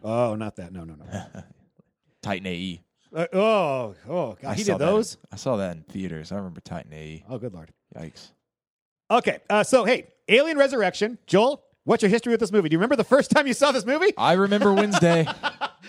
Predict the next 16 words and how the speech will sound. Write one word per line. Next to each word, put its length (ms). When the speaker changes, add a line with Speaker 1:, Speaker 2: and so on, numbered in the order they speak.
Speaker 1:
It 140
was 120
another 280
Wednesday 340
at 140
the 40
Sarah 300
household. 480
<laughs> 60
Speaker 2:
I 260
am 440
doing 340
it 220
the 120
right 320
way. 380